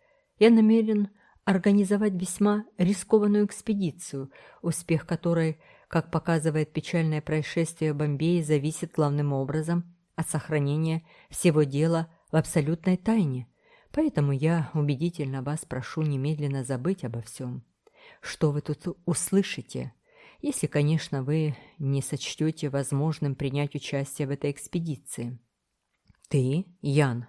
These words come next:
можешь вполне на нас положиться", решительно сказал Вельмовский. Остальные утвердительно кивнули головами. После смерти матери я получил небольшое наследство и отправился путешествовать по свету. Время от времени я писал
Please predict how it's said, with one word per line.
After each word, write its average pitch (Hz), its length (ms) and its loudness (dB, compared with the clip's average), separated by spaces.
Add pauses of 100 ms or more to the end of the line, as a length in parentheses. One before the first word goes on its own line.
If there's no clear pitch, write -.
можешь 143 360 0
вполне 208 340 4
на 175 80 4
нас 123 220 -2
положиться", 127 720 -6 (120)
решительно 139 500 -2
сказал 127 340 -4
Вельмовский. 127 720 -4 (500)
Остальные 269 500 2
утвердительно 147 640 0
кивнули 135 440 0
головами. 127 680 -4 (560)
После 220 240 0
смерти 208 380 4
матери 190 400 4
я 135 120 4
получил 143 400 -2
небольшое 151 480 2
наследство 175 640 0
и 127 40 2
отправился 139 540 -2
путешествовать 151 720 -2
по 156 100 -2
свету. 160 540 -2 (380)
Время 143 340 4
от 139 120 -2
времени 143 440 0
я 135 120 2
писал 147 480 -2